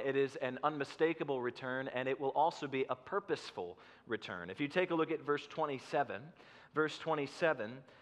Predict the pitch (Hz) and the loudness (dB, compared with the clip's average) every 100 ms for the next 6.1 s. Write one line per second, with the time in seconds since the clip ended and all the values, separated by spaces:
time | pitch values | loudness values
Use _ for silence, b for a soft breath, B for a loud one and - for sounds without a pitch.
0 | B - 123 139 156 160 147 - - 175 | B -4 -2 0 0 2 0 -2 2 4
1 | 160 139 123 135 - - 196 120 113 - | 4 0 -6 -8 -2 2 2 2 -4 -4
2 | 127 131 127 123 - 143 110 95 95 B | -4 -2 -4 -6 -2 0 0 -4 -14 B
3 | B B B 139 143 - 151 127 - 143 | B B B -4 -4 0 -2 0 4 4
4 | 135 127 127 151 135 135 143 147 151 180 | 4 -2 -2 2 2 2 -4 2 6 6
5 | 151 147 147 143 - 185 180 156 151 151 | 4 2 0 0 0 0 4 4 4 0